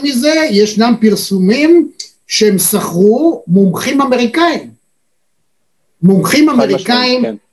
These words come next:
Speaker 1: עבדו עבור המעבדה הזאת, אגב, ביניהם, אם אינני
Speaker 2: נכון.
Speaker 1: טועה, יש מספר יהודים, ואפילו כמה ישראלים, שלא ידעו בדיוק במה הם עושים, במה הם עובדים, אבל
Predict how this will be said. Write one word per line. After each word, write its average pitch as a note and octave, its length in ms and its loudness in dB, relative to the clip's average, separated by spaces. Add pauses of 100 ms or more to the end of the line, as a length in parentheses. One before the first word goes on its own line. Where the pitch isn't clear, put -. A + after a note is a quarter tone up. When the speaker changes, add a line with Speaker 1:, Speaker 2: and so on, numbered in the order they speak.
(320)
Speaker 1:
עבדו G#3 540 0
עבור A3+ 300 2
המעבדה F#3 560 0
הזאת, A#3+ 440 -2
אגב, G3 380 -2
ביניהם, G3 680 0 (320)
אם A#3 180 4
אינני G#3 360 2
Speaker 2:
נכון. - 80 -8
Speaker 1:
טועה, G3+ 260 2 (440)
יש G#3 280 0
מספר A3 440 0
יהודים, G#3+ 760 2 (160)
ואפילו A3+ 420 -2
כמה G#3+ 260 2
ישראלים, G3 840 0 (300)
שלא A#3+ 920 0 (120)
ידעו A3+ 200 0
בדיוק G3 460 0
במה F#3 260 0
הם F#3+ 200 -2
עושים, C#4 640 0
במה F#3+ 200 0
הם G#3+ 120 4
עובדים, G3+ 380 -2
אבל A3 280 0